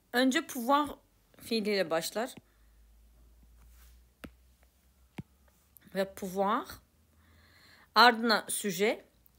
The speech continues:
Pouvoir ve sujet'in ortasında bir çizgi çekilir. <clears throat> On ajoute un trait d'union entre le verbe pouvoir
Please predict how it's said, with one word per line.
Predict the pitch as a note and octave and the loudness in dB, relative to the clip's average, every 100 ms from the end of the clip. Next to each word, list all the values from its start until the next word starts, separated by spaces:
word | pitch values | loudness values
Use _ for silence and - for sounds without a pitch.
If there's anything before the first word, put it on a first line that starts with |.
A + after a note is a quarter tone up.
| - - - - - _ - | -20 -20 -20 -20 -20 _ -14
Pouvoir | - C4+ C#4 D4 A3 F3 - - _ G#3+ | -8 -2 4 4 4 2 -6 -20 _ -2
ve | |
sujet'in | G#3 - C#4+ C#4 B3 G3+ - _ _ _ _ | 0 0 0 2 2 2 -6 _ _ _ _
ortasında | A#3 C4+ C4+ B3+ A#3 A3+ A#3 | 2 2 2 0 0 -4 -4
bir | A#3+ | -6
çizgi | - A3 - E3+ - _ _ _ - | -6 -6 -6 -8 -8 _ _ _ -8
çekilir. | F#3 - E3+ G3 G4+ - _ _ - | -6 -4 -4 -4 -4 -10 _ _ -2
<clears throat> | D4+ - C#4+ A3+ G3 - - - - _ | -2 -2 -2 -2 -6 -18 -20 -20 -20 _
On | A#3+ B3+ | 2 4
ajoute | C4 B3 A#3+ - A3 | 4 4 -2 -2 0
un | A3+ | 0
trait | - C#4 | 0 -2
d'union | B3+ B3+ A3+ - | 2 2 2 0
entre | A#3+ B3 A#3+ | -2 0 0
le | A3 | 0
verbe | G#3 F#3+ - | 0 -2 -4
pouvoir | - C4+ A3+ B3+ A#3 F3+ | -6 -8 -2 2 4 2